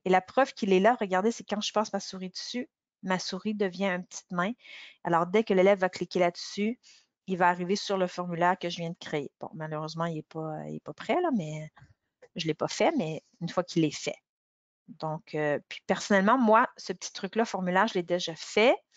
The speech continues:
Je l'ai préparé et ce que j'ai fait, c'est que je l'ai mis dans ma banque de personnel de mon contenu.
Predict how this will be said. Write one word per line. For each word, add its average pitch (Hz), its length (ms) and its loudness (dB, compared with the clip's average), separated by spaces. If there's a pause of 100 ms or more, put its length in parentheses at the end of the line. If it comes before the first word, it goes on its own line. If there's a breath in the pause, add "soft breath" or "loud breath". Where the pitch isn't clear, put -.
(1000 loud breath)
Je 180 140 0
l'ai 190 140 6
préparé 196 840 2
et 175 80 -6
ce - 100 -10
que 196 140 0
j'ai 185 160 -2
fait, 220 200 2
c'est 208 140 -2
que 185 60 -6
je 185 100 0
l'ai 175 180 0
mis 190 200 -2
dans 214 260 4
ma 196 160 4
banque 196 600 0 (380)
de 175 360 -6 (100)
personnel 190 640 2
de 185 100 2
mon 175 200 -2
contenu. - 580 -10